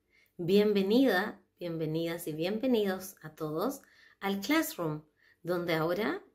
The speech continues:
vamos a tener este nuevo sistema de trabajo. Aquí quedarán las actividades que van a realizar,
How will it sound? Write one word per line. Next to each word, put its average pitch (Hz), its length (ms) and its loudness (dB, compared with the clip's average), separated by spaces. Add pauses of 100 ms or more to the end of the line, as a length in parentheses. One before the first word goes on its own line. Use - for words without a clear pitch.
(180)
vamos 165 480 -4
a 156 80 -6
tener 147 360 -2
este 156 260 -10
nuevo 156 260 -6
sistema 156 520 -8
de 151 80 -4
trabajo. 147 580 -10 (360)
Aquí 196 560 -2
quedarán 156 480 -2
las 156 180 -6
actividades 156 840 -2
que 214 100 -10
van 208 200 -4
a 208 60 -4
realizar, 208 600 -4